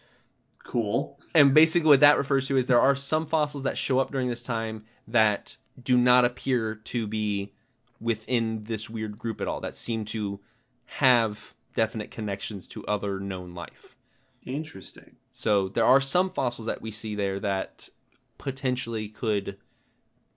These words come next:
Speaker 2: be more recognizable. Some of the more notable ones are early bilaterians,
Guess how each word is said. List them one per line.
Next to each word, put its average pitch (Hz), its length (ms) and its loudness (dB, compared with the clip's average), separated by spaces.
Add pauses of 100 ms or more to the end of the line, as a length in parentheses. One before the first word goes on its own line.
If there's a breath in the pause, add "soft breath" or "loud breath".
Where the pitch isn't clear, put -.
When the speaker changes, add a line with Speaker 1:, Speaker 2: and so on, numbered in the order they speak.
(120)
Speaker 2:
be 131 180 -2
more 110 320 0
recognizable. 98 840 -4 (300)
Some 143 180 2
of 139 40 6
the 135 60 6
more 127 180 6
notable 131 400 6
ones 127 420 0
are 110 480 4 (380)
early 147 280 8
bilaterians, 131 1000 2